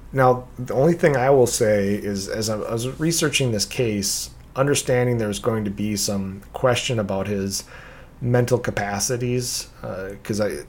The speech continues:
I found the case more, more, I should say, I found more information about the case, about his execution or his, uh, death s-,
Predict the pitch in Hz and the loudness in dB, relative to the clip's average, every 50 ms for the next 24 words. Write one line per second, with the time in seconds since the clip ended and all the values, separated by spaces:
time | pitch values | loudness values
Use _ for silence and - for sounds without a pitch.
0 | - - 113 107 101 - - 151 160 165 160 143 131 - - 127 120 - - 123 | -8 -4 -4 -4 -4 -2 0 2 4 4 4 4 2 2 2 2 2 2 0 0
1 | 117 117 113 117 113 110 110 110 110 107 104 101 101 - - - - - - - | 2 4 6 6 6 6 6 6 4 4 2 -2 -4 -10 -16 -20 -20 -20 -20 -18
2 | - - 120 120 123 131 131 123 113 - - - - - - - - - - - | -8 -4 2 6 8 10 10 10 10 6 0 -12 -20 -20 -20 -20 -20 -20 -20 -20
3 | - - - - - - - - - - 113 - - 117 - - 104 98 95 - | -20 -20 -20 -20 -20 -20 -20 -20 -14 -10 -6 -6 -6 -2 -2 0 0 0 0 2
4 | 135 139 151 143 135 135 143 143 143 - 156 135 120 - 123 117 117 123 131 127 | 4 4 6 6 6 6 6 6 6 4 0 -4 -2 0 0 2 2 2 2 0
5 | - 127 123 113 110 101 98 101 - - - - 107 101 101 101 98 - - - | 0 -2 -2 0 0 -2 -2 -2 -6 -8 -6 -4 -2 0 0 0 0 -2 -4 -4
6 | - - - - - - - 208 - 202 196 - - - - - - - - - | -8 -12 -12 -10 -8 -6 -4 -2 0 0 0 -2 -4 -8 -16 -20 -20 -20 -20 -20
7 | - - - - - - - - - - - 110 113 101 95 - - - - - | -20 -20 -20 -20 -20 -20 -20 -18 -16 -12 -6 -4 -2 -2 -4 -6 -10 -12 -16 -20
8 | - - - 107 98 - - - - - 143 135 131 123 - - 127 120 117 117 | -20 -10 -8 -8 -6 -6 -8 -8 -6 -4 -2 0 0 2 2 2 2 2 0 0
9 | 113 104 78 92 98 92 92 95 95 92 92 90 87 - - - - - - - | -2 -2 -4 -4 -4 -4 -4 -4 -4 -4 -6 -6 -6 -8 -8 -10 -14 -18 -20 -20
10 | - - - - - - - 151 113 98 95 95 113 110 110 - - - - - | -20 -20 -20 -20 -20 -16 -8 -6 -6 -6 -2 0 0 0 0 0 -2 -6 -8 -8